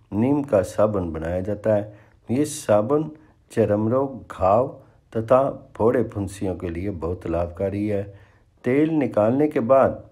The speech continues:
बची हुई खली का पौधों के लिए खाद के रूप में उपयोग किया जाता है। ये पौधों को बढ़िया खुराक प्रदान करता है।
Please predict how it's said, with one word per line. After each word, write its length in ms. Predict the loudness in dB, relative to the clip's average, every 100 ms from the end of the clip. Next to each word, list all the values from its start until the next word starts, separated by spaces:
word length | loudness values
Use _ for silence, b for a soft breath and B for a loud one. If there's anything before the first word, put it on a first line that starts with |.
| -4
बची 240 | -2 0
हुई 260 | -2 -4 -8
खली 300 | -6 -4 -2
का 140 | 0
पौधों 380 | 0 0 0 0
के 140 | -4 -8
लिए 300 | -8 -10 -12
खाद 360 | 0 2 2 -4
के 100 | -10
रूप 260 | -10 -10 -6
में 240 | -6 -6 B B B -14
उपयोग 440 | -10 0 0 -2
किया 220 | -8 -8 -8
जाता 320 | -10 -12 -12
है। 200 | -14 -18 _ _ _ _ b b b b b -4
ये 480 | 0 2 0 -6 -14 -8
पौधों 260 | -2 -2
को 160 | 0 -2
बढ़िया 400 | -2 -4 0 0
खुराक 400 | 0 0 2 2
प्रदान 500 | -2 -8 -2 -2 -2
करता 380 | -8 -10 -6 -4
है। 260 | -6 -14